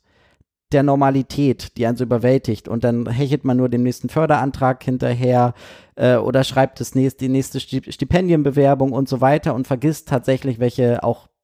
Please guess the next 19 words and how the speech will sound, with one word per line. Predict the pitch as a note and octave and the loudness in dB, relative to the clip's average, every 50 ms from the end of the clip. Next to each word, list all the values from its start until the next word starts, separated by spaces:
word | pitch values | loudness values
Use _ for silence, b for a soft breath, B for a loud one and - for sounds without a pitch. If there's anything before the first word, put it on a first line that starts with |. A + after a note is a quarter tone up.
| _ _ | _ _
naheliegende | A#2+ A#2+ B2 C3 C#3+ D3 C#3+ C3+ C#3 B2+ C3+ C3+ B2 | -2 0 2 4 4 4 4 2 2 0 2 2 2
Möglichkeiten | A#2+ B2 B2+ - A#2+ A2+ - - A#2 A#2 - B2 G#2+ | 2 2 0 -2 -4 -6 -4 -4 -4 -2 -2 -4 -4
es | G#2+ A2 - - | -6 -6 -8 -6
gibt, | - C3+ C#3+ - - B B B B B B B _ | -6 -6 -6 -6 -8 B B B B B B B _
tauscht | - C#3 C#3+ D#3+ D#3+ - - | 2 4 4 4 4 0 -4
sich | - D3 - - | -6 -6 -6 -4
einfach | - C3 C#3+ C3+ C#3 B2 | -4 -4 -2 -2 -2 -2
mal | B2+ C3 B2+ B2+ B2+ C3 | 0 2 2 4 4 4
doch | A#2+ - C#3 C3 - - | 4 2 2 0 0 -2
noch | - B2+ A#2+ - | -4 -2 -2 -2
mal | B2 B2 A#2+ | 0 0 0
mehr | A#2+ A#2+ A#2+ B2 | 2 2 2 2
mit | B2 A#2 - | 0 0 -2
dem, | - A2+ A2+ A2+ A2+ G#2 E2+ - - | -4 -2 -2 -2 -4 -6 -10 -10 -8
äh, | - A#2 A#2 A2+ A2+ _ _ _ _ _ _ _ _ - | -6 -6 -6 -6 -8 _ _ _ _ _ _ _ _ -12
Forschungsdatenrepositorium | - - C3+ C3+ - C#3+ B2 - - A#2 A#2 A#2+ B2 - B2+ - - C3 A#2 B2 B2 - - F3 E3 D#3 D#3 D3+ C#3+ C3 | -4 0 0 0 0 -2 -2 0 0 0 0 0 -2 -2 -4 -2 -2 -2 -2 -2 -2 0 2 2 4 4 4 2 2 0
für | - C#3 | -2 -6
die | C#3+ | -6
Fachdisziplin | C#3 - F3+ F3 - - D#3+ D3+ - - D3 - - - C#3+ C#3+ C#3+ C#3+ | -2 0 0 0 0 -2 -6 -4 -4 -6 -8 -6 -2 0 0 2 2 0